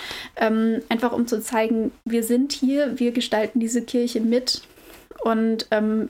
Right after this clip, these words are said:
wir möchten eigentlich auch gerne hier weiter bleiben, ähm, und hört auf, uns zu diskriminieren. Und da gab es durchaus auch positive,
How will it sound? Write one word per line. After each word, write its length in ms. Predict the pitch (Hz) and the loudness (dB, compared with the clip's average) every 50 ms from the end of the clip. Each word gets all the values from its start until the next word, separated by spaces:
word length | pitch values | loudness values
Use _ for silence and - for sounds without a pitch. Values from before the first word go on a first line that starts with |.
| - | -2
wir 100 | - 226 | -2 0
möchten 300 | 214 220 240 233 - - | 0 0 0 0 -2 -2
eigentlich 360 | - - 220 233 226 233 - | 0 0 2 0 0 -2 -2
auch 140 | - 233 - | -6 -6 -4
gerne 240 | - 220 208 214 220 | -2 -2 -2 0 -2
hier 300 | 214 214 240 226 233 240 | -2 -2 -2 -2 0 0
weiter 260 | 226 220 226 - 202 | 0 0 0 0 0
bleiben, 540 | 214 214 226 190 180 226 247 269 311 349 349 359 - - - - - - - - - - - - | -2 -2 0 0 2 2 2 2 2 0 -2 -4 -8 -14 -14 -14 -14 -12 -14 -14 -14 -16 -8 -2
ähm, 560 | - 233 226 226 226 226 233 233 233 247 - - - | 0 2 2 2 2 2 2 2 0 -2 -4 -4 -4
und 280 | - 220 226 226 226 - | -2 0 0 0 0 0
hört 260 | 240 226 226 226 - | 0 0 0 0 0
auf, 220 | - - 208 220 220 | 0 -2 -2 -2 -2
uns 260 | - 220 208 - - | -2 -2 -2 -4 -6
zu 240 | - - - 240 220 | -10 -6 -4 -2 -2
diskriminieren. 880 | 220 214 220 - - - 247 220 220 214 220 233 262 285 - 277 262 | 0 -2 -2 -4 -4 -4 -2 0 0 2 2 2 2 2 2 2 2
Und 320 | - - 233 226 226 - 220 | 2 0 0 0 0 0 0
da 80 | 220 226 | 0 2
gab 220 | 220 226 220 220 | 2 0 0 0
es 180 | 226 226 220 - | 0 -2 -2 0
durchaus 320 | - 240 240 233 240 226 226 | 0 0 2 2 0 0 0
auch 260 | - - 214 - - - - _ _ _ _ _ - - - - - - - - | 0 0 0 -2 -6 -16 -20 _ _ _ _ _ -20 -20 -20 -20 -20 -20 -18 -4
positive, 920 | - 262 269 262 269 269 254 - - 240 240 220 226 226 226 226 226 220 | 0 0 2 4 2 2 2 2 2 2 2 2 2 2 4 2 2 0